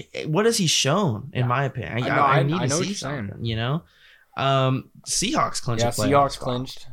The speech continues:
Speaker 2: Barely beat Washington. Washington almost came back in that game.
Speaker 1: How about the W F T? Ending the game, I wanna say they ended the game on a Hail Mary that was completed.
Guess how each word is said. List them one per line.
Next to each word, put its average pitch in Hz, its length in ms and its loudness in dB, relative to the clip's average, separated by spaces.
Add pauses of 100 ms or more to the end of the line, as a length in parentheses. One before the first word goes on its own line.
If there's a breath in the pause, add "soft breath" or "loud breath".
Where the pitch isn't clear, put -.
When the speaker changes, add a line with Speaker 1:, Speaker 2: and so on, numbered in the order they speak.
Speaker 2:
Barely 120 400 0
beat 107 140 -6
Washington. 110 560 -4
Washington 120 420 -6
almost 98 220 -6
came 104 140 -6
back 98 180 -6
in 101 80 -10
that 95 100 -10
game. 98 140 -10
Speaker 1:
How 139 80 0
about 220 160 0
the 175 80 0
W 143 340 0
F 131 80 -2
T? - 260 -4 (220 soft breath)
Ending 254 480 0
the 208 80 2
game, 160 800 0
I 135 120 -2
wanna 175 280 -4
say 143 200 -4
they 120 180 -2
ended 131 280 -4
the 123 100 -4
game 127 500 -2
on 123 180 2
a 113 60 0
Hail 143 240 -2
Mary 139 280 -2
that 107 120 -2
was 110 160 -6
completed. 131 640 -10